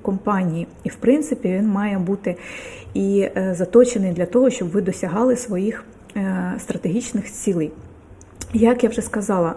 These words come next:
е, ціль у к-, кожної компанії, основна ціль — це отримання певного рівня прибутку, платоспроможності, прибутку, власники хочуть, е, вивести дивіденди. І саме для цього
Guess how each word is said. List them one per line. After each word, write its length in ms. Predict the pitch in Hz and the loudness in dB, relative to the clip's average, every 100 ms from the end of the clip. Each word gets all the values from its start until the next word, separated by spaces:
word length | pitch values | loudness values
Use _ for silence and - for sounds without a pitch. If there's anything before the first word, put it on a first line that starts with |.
| - | -4
е, 260 | 185 180 175 | -4 -4 -4
ціль 240 | - 285 | 0 2
у 40 | 269 | 2
к-, 140 | - - | -2 2
кожної 340 | 220 208 185 | 2 4 0
компанії, 580 | 175 190 233 320 330 269 | -2 -4 -2 -2 0 0
основна 480 | 240 233 220 254 254 | 0 0 2 2 2
ціль — 300 | - 285 269 | 2 0 0
це 340 | - 214 220 208 - - - | -2 0 0 -2 -12 -12 -6
отримання 480 | - 254 285 233 190 | 2 6 6 6 2
певного 420 | 208 240 202 185 | 4 4 4 4
рівня 280 | 196 202 185 | 2 2 0
прибутку, 640 | - 185 175 185 - 196 - - - - | 0 -2 0 -2 -2 -8 -8 -14 -14 -2
платоспроможності, 920 | 196 202 - 202 208 311 247 226 - | -2 0 -2 2 4 4 4 2 0
прибутку, 720 | - 175 175 277 294 - 214 | -2 -2 2 2 2 0 0
власники 480 | 190 196 202 196 196 | 2 -2 -2 -2 -4
хочуть, 420 | - 175 170 - - | -2 -4 -4 -4 0
е, 360 | 185 180 175 175 | 2 2 0 -2
вивести 360 | 190 170 - | -2 -4 -4
дивіденди. 640 | 175 180 208 254 330 294 - | -4 -2 0 0 0 0 0
І 60 | 233 | -2
саме 360 | - 277 302 | 0 0 2
для 160 | 285 254 | 2 2
цього 520 | 254 - 190 175 226 | 0 -4 -4 0 -2